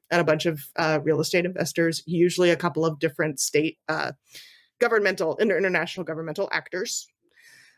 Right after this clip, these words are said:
Um, and then it is a combination of local, regional, and international labor forces, um, both of all kinds that come in.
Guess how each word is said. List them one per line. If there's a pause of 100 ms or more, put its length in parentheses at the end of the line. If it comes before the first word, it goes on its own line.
(160)
Um, (140)
and
then
it
is
a
combination
of
local,
regional,
and
international (640)
labor
forces, (120)
um, (280)
both (220)
of
all
kinds
that
come
in.